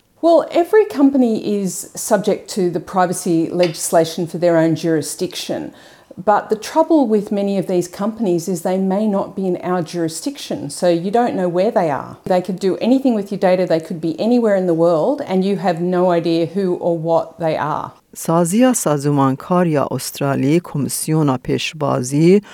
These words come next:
Speaker 2: و صرفکاران Australian Competition and Consumer Commission کو به اِی تریپل سی تی ناسین دبیجه فیل باز جهیلا سازین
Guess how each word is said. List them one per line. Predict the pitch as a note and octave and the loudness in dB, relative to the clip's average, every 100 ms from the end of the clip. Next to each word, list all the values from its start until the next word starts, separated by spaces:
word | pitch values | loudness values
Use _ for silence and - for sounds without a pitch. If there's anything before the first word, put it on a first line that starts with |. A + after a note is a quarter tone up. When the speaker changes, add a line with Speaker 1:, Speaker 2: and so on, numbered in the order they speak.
| - - - - | -18 -18 -8 2
Speaker 2:
و | D#3 | 2
صرفکاران | D#3 - E3 D#3 - - G#3 B3 E3 C3 D3+ F3+ - | 4 2 0 -2 -12 -6 0 2 2 2 0 0 -4
Australian | - - D#3 D3 C#3+ C#3 | -6 0 2 2 0 -2
Competition | E3 D3 D3 G#3+ - G3+ G3+ - - | -6 -4 -4 -4 -2 0 0 -2 -2
and | C3+ C3+ C#3 C#3+ F#3 - | 0 0 0 0 -2 0
Consumer | D3+ C3+ - G3+ G#3+ F#3+ F3 E3+ - | -2 -4 0 4 4 4 2 0 -2
Commission | C3+ C3+ - D#3 F3 G3+ | -2 -2 -2 0 0 -2
کو | - D3 C3+ | 2 4 4
به | B2+ C3 - - | 2 -2 0 2
اِی | F#3+ F3 | 2 2
تریپل | - - F#3+ E3 | -2 -4 -2 -4
سی | - - G#3+ A#3+ | -4 -2 -2 0
تی | E3+ C#3 | 0 0
ناسین | C3 - - - C#3 D3 F3+ G3+ - - - - - | 0 -2 -4 -2 0 2 2 0 -6 -20 -20 -14 -2
دبیجه | D#3 F3+ G#3 G#3 C4 | 2 6 6 4 0
فیل | - F#3 D#3 C3+ | 0 0 2 0
باز | C3 C#3 C#3+ E3+ F3+ | 0 0 2 2 0
جهیلا | G3 F3+ C#3+ D3 C#3+ D3+ G3+ A#3+ G#3+ G3 | 0 0 0 -2 -2 -2 0 2 2 2
سازین | - C#3 B2+ B2+ F3 F3 | 0 0 -2 0 0 2